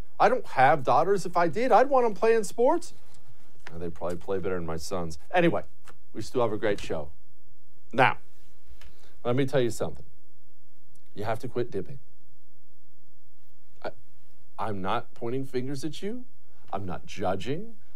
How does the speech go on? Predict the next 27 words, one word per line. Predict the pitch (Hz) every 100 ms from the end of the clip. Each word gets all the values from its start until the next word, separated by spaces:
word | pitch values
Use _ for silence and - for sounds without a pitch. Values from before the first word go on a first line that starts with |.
| - - -
There's | 110 131
no | 175
blame | 226 269 233 208
here. | 180 190 226 247 - - -
Why? | 147 175 233 285 269 - - - - -
Because | 143 165 170
I |
had | 165 190
a |
dip | 175 170 175
in | 156
my | 151
lip | 156 123 127 - - - -
for | - 143
years. | 131 90 76 - - - - -
Years | 117 139 185 185 185 -
and | 143 135
years | 165 175 175 170
and | 143
years | 156 170 170 175
and | 156
years | 147 156 160 165
and | 165 143
years. | 127 90 - -
I | 123
loved | 120 123 175 202 247
it, | 269 -